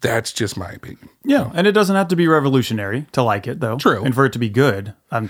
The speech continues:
Speaker 2: just
Speaker 1: But to,
Speaker 2: trying to
Speaker 1: to
Speaker 2: stand
Speaker 1: get
Speaker 2: up
Speaker 1: that,
Speaker 2: for it.
Speaker 1: no, and, and that's totally fair. But to, to think about how high this album is regarded, you know, I, I would t-, literally, we, we mentioned it before, Beatles White Album. To me, that pushes more buttons and boundaries.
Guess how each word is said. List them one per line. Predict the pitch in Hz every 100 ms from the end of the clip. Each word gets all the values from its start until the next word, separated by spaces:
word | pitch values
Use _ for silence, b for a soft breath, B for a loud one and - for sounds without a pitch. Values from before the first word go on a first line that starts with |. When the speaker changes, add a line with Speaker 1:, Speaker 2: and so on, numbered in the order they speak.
| -
Speaker 2:
just | - 196
Speaker 1:
But | 208
to, |
Speaker 2:
trying | 139 117
to |
Speaker 1:
to | 247
Speaker 2:
stand | 127
Speaker 1:
get | 302
Speaker 2:
up | -
Speaker 1:
that, | 262
Speaker 2:
for | 139
it. | - -
Speaker 1:
no, | 320 294 233
and, | 254
and | 240 240
that's | 240 220 -
totally | 233 180
fair. | 143 247 151
But | 180
to, | - 220
to | - 208
think | - 277
about | 247 208 180
how | 214 196
high | - 175 180
this | 143 -
album | 139 139 143 123
is | 107
regarded, | 107 104 147 240 226 101 - - b b b b b
you | 160
know, | 156 143
I, | - - 208
I | -
would | 196 233
t-, | - -
literally, | 160 190 269 269 165 107 98 _ -
we, | 139 160 170
we | 170
mentioned | 175 190 196
it | 202
before, | 185 233 214 123
Beatles | - 120 180 220
White | 165 202 202
Album. | 117 98 - b b b b
To | -
me, | 165 269 202
that | 156 240 -
pushes | 160 139 135 127
more | 127
buttons | 113 123 117 110
and | 104
boundaries. | 110 160 202 85 - -